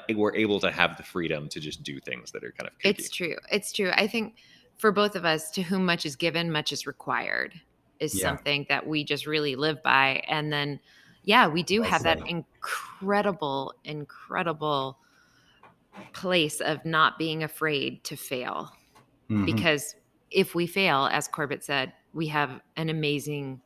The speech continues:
Speaker 2: cushion, which is we've got very supportive family. And, and even, even then, we just are like, you know,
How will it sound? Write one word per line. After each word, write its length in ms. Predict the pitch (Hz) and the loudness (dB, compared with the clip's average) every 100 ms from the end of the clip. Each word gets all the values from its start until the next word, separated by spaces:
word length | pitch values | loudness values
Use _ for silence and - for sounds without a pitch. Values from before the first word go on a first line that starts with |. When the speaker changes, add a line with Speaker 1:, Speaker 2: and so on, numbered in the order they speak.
| - | -8
Speaker 2:
cushion, 560 | - 143 - - - - - - _ | -4 -2 -4 -8 -12 -14 -20 -20 _
which 240 | 156 156 | -2 0
is 480 | 135 135 123 - - | -2 -2 -6 -12 -14
we've 280 | 151 147 - | -6 -6 0
got 280 | 143 - - | 0 0 -2
very 200 | 131 147 | 0 0
supportive 400 | - - 165 170 | -2 -4 -4 -2
family. 480 | 214 233 127 135 - _ _ - - | -2 -2 -4 -8 -14 _ _ -16 -6
And, 480 | 139 139 139 143 - | 0 0 0 -4 -8
and 180 | - 190 - | -4 -2 0
even, 480 | 226 247 277 269 - _ | -2 0 2 2 -2 _
even 440 | 349 403 403 381 | 2 4 4 2
then, 440 | 370 392 226 160 160 | 2 2 2 0 -6
we 140 | 165 208 | -4 -2
just 380 | 240 208 - _ _ _ _ 160 | -2 -6 -10 _ _ _ _ -4
are 140 | 190 | -2
like, 360 | 208 208 - - | 0 -2 -4 -2
you 60 | |
know, 320 | 233 277 320 | -2 -2 -4